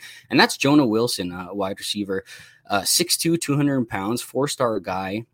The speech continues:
Um, it's actually a converted quarterback. I think converted, uh, from quarterback in the second half of his sophomore season. Uh, went to full-time wide receiver in his junior seas-,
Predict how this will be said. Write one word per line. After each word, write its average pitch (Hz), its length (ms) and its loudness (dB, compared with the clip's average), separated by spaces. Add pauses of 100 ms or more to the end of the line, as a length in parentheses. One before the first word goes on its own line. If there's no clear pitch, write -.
Um, 104 400 0 (580)
it's - 100 -8
actually 247 240 4
a 240 40 4
converted 127 440 4
quarterback. 98 640 -4
I 101 60 -2
think 147 160 0
converted, 117 580 -4
uh, 95 320 -6
from 113 220 -2
quarterback 98 500 -2
in 95 60 -6
the 90 60 -6
second 104 260 -4
half 104 180 -4
of 92 80 -14
his 85 100 -6
sophomore 120 480 -2
season. 127 460 -2 (320)
Uh, 98 220 2
went - 140 0
to 117 40 -4
full-time 147 480 2
wide 117 160 2
receiver 110 340 -2
in 104 60 2
his 101 140 -2
junior 95 240 -4
seas-, - 320 -6